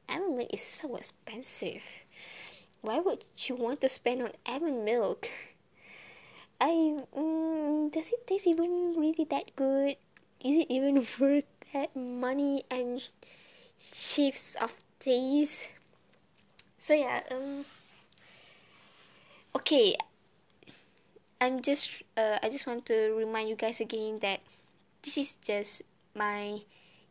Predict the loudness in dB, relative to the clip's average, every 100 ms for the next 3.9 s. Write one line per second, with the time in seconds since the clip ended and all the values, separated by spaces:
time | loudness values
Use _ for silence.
0 | _ _ _ _ -4 0 2 2 2 2
1 | 2 2 2 -2 -6 -20 _ _ -18 -12
2 | -12 -4 -2 -2 -2 -2 -4 -8 -14 -18
3 | -12 -4 -4 -4 -4 -4 -8 -12